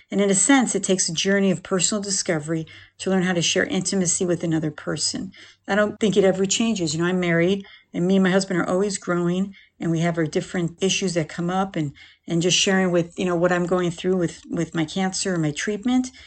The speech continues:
you know, has been another experience that we've never had to go through, and how we've had to work on really staying connected and being intimate, being able to share our fears and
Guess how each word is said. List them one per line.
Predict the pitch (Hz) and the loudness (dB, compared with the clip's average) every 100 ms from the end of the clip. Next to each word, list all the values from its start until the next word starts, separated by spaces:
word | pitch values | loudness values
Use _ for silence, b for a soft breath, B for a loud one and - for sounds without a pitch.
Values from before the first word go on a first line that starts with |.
| B B | B B
you | 190 | 0
know, | 175 170 | 2 4
has | 170 | 2
been | 160 175 | 2 2
another | 170 180 214 220 165 160 - | 4 2 4 4 4 0 -6
experience | 180 - 190 180 170 170 | -8 -4 0 2 2 0
that | 175 | 0
we've | 170 156 | 0 0
never | 175 175 196 190 | 0 0 0 0
had | 156 156 | -2 -4
to | 160 | -8
go | - 160 | -6 -6
through, | - - 170 170 B B | -8 -8 -8 -10 B B
and | 170 160 | -4 -2
how | 175 | 0
we've | 175 165 | 0 0
had | 175 170 | 0 0
to | |
work | 160 165 165 170 | 0 0 0 0
on | 156 | 0
really | 160 160 151 | 0 0 -2
staying | - 170 160 | -2 -2 -2
connected | - 165 156 - 165 147 B B - | -4 -2 -2 -2 -6 -6 B B -6
and | 165 | -4
being | 175 165 | 0 0
intimate, | - 180 170 180 165 160 | 0 -4 -4 -2 -2 0
being | 170 | -2
able | 165 160 170 | -2 -2 -4
to | - | -4
share | - 175 165 156 B B - | -2 -2 -2 -4 B B -10
our | 156 | -8
fears | - - 185 170 170 165 - - | -8 -2 2 2 2 -2 -6 -2
and | 160 160 156 - | 0 2 -2 -4